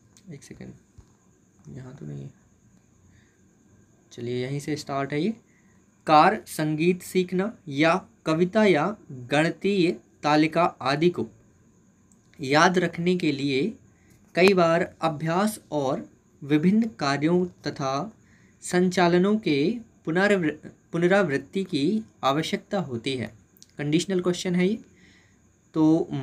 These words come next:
मानव अधिगम के इन मामलों में मस्तिष्क में संबंध मजबूत या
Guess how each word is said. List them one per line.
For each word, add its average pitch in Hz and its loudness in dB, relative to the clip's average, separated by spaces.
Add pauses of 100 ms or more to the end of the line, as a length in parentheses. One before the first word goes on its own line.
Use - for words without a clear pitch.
मानव 196 2 (960)
अधिगम 190 4
के 160 2 (360)
इन 196 -2
मामलों 175 2
में 160 -2 (560)
मस्तिष्क 180 -4 (340)
में 151 0
संबंध 156 0 (320)
मजबूत 143 2
या 156 4